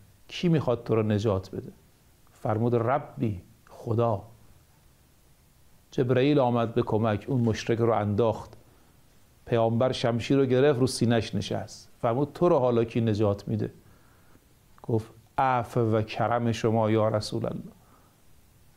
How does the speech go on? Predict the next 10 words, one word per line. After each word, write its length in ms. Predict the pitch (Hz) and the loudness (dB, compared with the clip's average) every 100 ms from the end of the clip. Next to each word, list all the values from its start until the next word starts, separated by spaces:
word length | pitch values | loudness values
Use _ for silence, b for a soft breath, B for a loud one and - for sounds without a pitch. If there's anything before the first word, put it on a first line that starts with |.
| - | -12
فرمود: 340 | - 110 117 | -6 -2 -2
«برو، 200 | 123 120 | 0 0
بخشیدمت.» 760 | 107 101 - 123 113 104 98 - - B B B B B - _ _ - - | 0 -2 -6 -4 -2 -2 -6 -14 -20 B B B B B -20 _ _ -20 -4
اینطوری 640 | 139 139 143 143 127 92 - B B | -2 0 2 2 2 -2 -8 B B
خیلی 500 | - - 190 175 143 | -14 -2 2 4 4
از 160 | 127 117 | 4 2
اوقات 480 | 135 120 120 135 120 | 2 2 2 -2 0
با 100 | 117 | -2
همین 360 | 120 135 127 | 0 0 0
گذشت، 760 | 107 110 120 110 98 - - | 2 2 2 2 -2 -8 -16